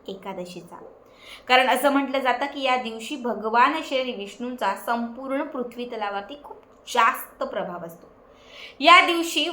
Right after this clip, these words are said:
व्रताला विशेष महत्त्व आहे आणि उपाय आणि सेवांनाही तितकंच महत्त्व आहे. खरं तर मागच्या बऱ्याचशा व्हिडिओमध्ये मी तुम्हाला आषाढी एकादशीच्या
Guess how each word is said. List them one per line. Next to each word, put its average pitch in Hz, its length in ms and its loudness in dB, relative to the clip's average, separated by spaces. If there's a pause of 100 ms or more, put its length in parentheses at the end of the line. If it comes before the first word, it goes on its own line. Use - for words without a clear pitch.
व्रताला 294 560 4
विशेष 262 500 -6
महत्त्व 254 300 -6
आहे 226 220 0
आणि 220 420 -4
उपाय 233 280 0
आणि 240 280 -4
सेवांनाही 214 680 -8
तितकंच - 580 -8
महत्त्व 185 360 -8
आहे. 170 160 -12 (500)
खरं 269 220 2
तर 285 120 6
मागच्या 262 320 2
बऱ्याचशा 277 420 -2
व्हिडिओमध्ये 262 520 -4
मी 233 220 -8
तुम्हाला 285 340 -4
आषाढी 233 480 -6
एकादशीच्या 214 640 -8